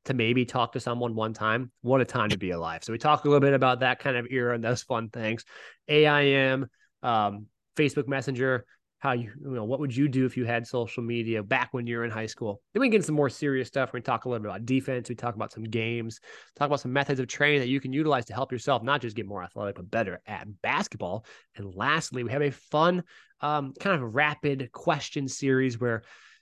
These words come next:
we go over a certain scenario of would you eat a shoe or a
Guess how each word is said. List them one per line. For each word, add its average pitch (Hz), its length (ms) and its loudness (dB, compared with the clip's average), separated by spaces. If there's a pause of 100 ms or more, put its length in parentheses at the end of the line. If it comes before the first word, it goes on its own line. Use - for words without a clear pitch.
(180)
we 139 100 4
go 151 220 8
over 135 240 4
a 127 80 2
certain 156 280 -6
scenario 127 720 2
of 101 120 -6
would 110 200 -4
you 110 180 -4
eat 120 280 -8
a 107 100 -8
shoe 160 560 6
or 107 160 0
a 90 120 -8